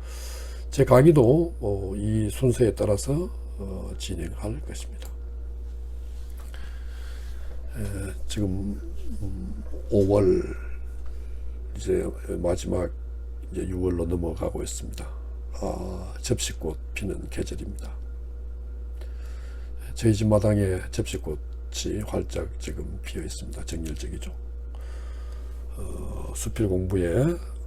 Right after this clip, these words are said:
아, 이렇게 아주 정열을 한번 쏟아봅시다, 우리도. 예, 얼마나 잘 쓰느냐 하는 것은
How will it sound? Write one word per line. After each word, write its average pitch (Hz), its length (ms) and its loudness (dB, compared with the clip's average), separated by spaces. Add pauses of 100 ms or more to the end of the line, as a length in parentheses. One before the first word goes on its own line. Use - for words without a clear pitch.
(180)
아, 78 500 -6
이렇게 85 360 -6 (200)
아주 - 200 -6 (840)
정열을 101 520 2
한번 - 180 -6
쏟아봅시다, - 600 -6
우리도. - 240 -8 (1700)
예, 98 240 -2
얼마나 127 440 8
잘 107 280 6
쓰느냐 127 460 6
하는 95 800 0
것은 95 500 0